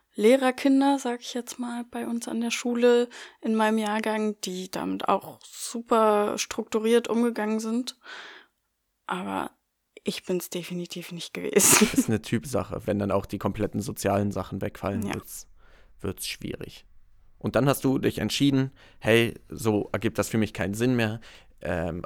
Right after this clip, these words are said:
Speaker 2: auch die Schule in der Form, soziale Kontakte aus den höheren Klassen sind weggefallen. Ich mache jetzt eine Ausbildung und, äh, bist in den Betrieb gegangen. Handwerklich. Was ja, leider muss man sagen, eigentlich eher als das in dicken, fetten Anführungszeichen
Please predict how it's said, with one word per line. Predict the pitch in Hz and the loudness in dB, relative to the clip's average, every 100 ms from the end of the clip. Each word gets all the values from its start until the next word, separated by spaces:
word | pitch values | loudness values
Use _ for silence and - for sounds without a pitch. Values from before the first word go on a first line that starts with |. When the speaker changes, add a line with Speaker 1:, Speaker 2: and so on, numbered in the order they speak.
| - | -2
Speaker 2:
auch | 104 | -2
die | - | 0
Schule | 107 - 131 123 113 | -4 0 2 4 4
in | 104 107 | 2 0
der | 101 98 | 0 0
Form, | - 101 101 101 | 0 0 0 -2
soziale | 101 104 101 107 | -4 -2 0 2
Kontakte | 110 101 107 - | 0 -4 -4 -4
aus | 101 - | -4 -2
den | 104 | 0
höheren | 107 104 104 | 2 2 -2
Klassen | - 107 - | 0 0 0
sind | 104 101 | -4 -4
weggefallen. | 98 - - 104 104 - - - | -4 -6 -2 -2 -2 -6 -16 -20
Ich | - | -6
mache | 98 - | -2 0
jetzt | 98 - | -2 -2
eine | - | 2
Ausbildung | 113 127 - 107 107 107 - - - - | 4 4 0 -2 0 -4 -8 -20 -20 -2
und, | 104 101 - - | 2 2 -2 -6
äh, | 95 92 - | -4 -4 -4
bist | - 104 | -4 -2
in | 101 | -2
den | 101 101 | 0 -2
Betrieb | - - 117 - - | -4 -6 -8 -8 -6
gegangen. | 95 - 95 - - _ | -8 -6 -12 -14 -20 _
Handwerklich. | - 120 113 - - - - - - | -2 0 0 -4 -8 -12 -14 -16 -2
Was | 120 151 - | 0 0 0
ja, | 107 120 156 208 - _ _ _ _ _ | 2 2 0 -6 -12 _ _ _ _ _
leider | - 104 107 123 | -4 0 4 4
muss | 135 135 | 2 0
man | 131 123 | -2 0
sagen, | 110 110 - | 0 -2 -2
eigentlich | 110 120 143 139 - | 0 0 0 -4 -2
eher | 110 113 - | -2 -2 -2
als | 110 - | -4 0
das | 107 - - - - _ _ | -2 -2 -8 -16 -20 _ _
in | 110 | 0
dicken, | - 123 117 113 | 2 2 2 2
fetten | 110 120 - 104 | 0 -2 -2 -2
Anführungszeichen | 113 110 117 - 101 101 110 | -2 0 -2 0 -2 -2 -4